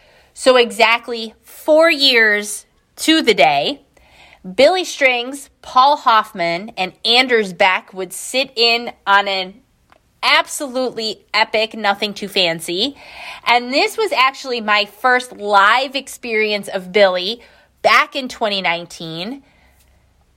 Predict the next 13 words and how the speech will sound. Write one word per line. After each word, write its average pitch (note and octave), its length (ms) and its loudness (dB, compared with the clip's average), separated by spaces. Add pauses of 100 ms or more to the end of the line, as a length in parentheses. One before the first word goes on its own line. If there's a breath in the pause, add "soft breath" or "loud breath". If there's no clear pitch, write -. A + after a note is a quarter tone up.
(460)
Not G#3 440 0
too A#3+ 140 -10
fucking G3+ 320 0
shabby, E3+ 680 2
that's E3 240 4
for F3 140 -10
sure. F#3 340 4 (600 loud breath)
I B3 180 2
will D#4 240 -4
link D#4 220 0
the C#4+ 100 -6
video C4+ 460 0
from A#3 720 0